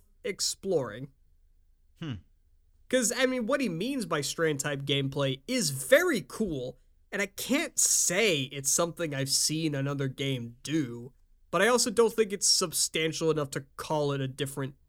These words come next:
Speaker 1: genre.
Speaker 2: That's fair.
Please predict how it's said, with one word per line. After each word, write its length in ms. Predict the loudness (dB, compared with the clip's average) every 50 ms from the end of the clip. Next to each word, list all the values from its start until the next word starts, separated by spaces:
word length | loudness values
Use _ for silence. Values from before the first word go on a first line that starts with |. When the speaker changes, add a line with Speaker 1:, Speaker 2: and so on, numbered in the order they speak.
| _ -10
Speaker 1:
genre. 800 | -8 -8 -6 -4 -4 -4 -4 -6 -8 -12 -16 -16 -14 -14 -14 -16 _ _ _ _ _ _ _ _ _ _ _ _ _ _ _ _ _ _
Speaker 2:
That's 220 | -14 -12 -12 -12 -12
fair. 320 | -14 -16 -18 -18 -20